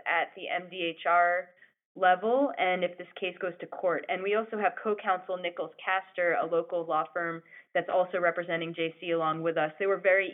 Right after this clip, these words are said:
eager to take this case, um, and they're, they're excited to be part of this as well.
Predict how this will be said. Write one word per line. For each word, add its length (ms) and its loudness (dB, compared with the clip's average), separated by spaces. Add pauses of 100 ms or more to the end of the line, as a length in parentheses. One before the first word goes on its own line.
eager 220 -4
to 80 -4 (100)
take 220 -8
this 100 -8 (140)
case, 240 -4 (600)
um, 600 -2 (100)
and 300 -4 (140)
they're, 340 4 (100)
they're 200 6
excited 400 -2
to 80 -18
be 80 -4
part 240 -2
of 80 -10
this 100 -8 (100)
as 120 -12
well. 280 -6